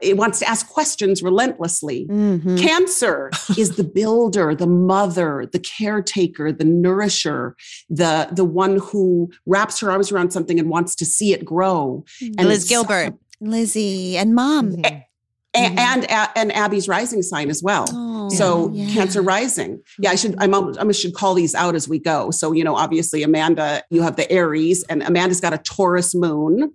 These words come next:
Speaker 1: okay? Abby's a Gemini sun. So the, already we've touched on a lot of your signs.
Speaker 2: Mm-hmm.
Speaker 1: Cancer rising, that's, that is the protector. Family is everything.
Speaker 2: Mm.
Speaker 1: And your chosen family, your biological family, your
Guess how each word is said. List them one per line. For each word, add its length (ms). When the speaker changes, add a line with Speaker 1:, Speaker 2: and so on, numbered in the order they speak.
Speaker 1:
okay? 520
Abby's 340
a 60
Gemini 540
sun. 520
So 140
the, 180
already 360
we've 180
touched 320
on 100
a 40
lot 200
of 80
your 140
signs. 480
Speaker 2:
Mm-hmm. 300
Speaker 1:
Cancer 400
rising, 520
that's, 260
that 200
is 100
the 100
protector. 760
Family 440
is 180
everything. 760
Speaker 2:
Mm. 500
Speaker 1:
And 120
your 120
chosen 520
family, 760
your 100
biological 640
family, 420
your 340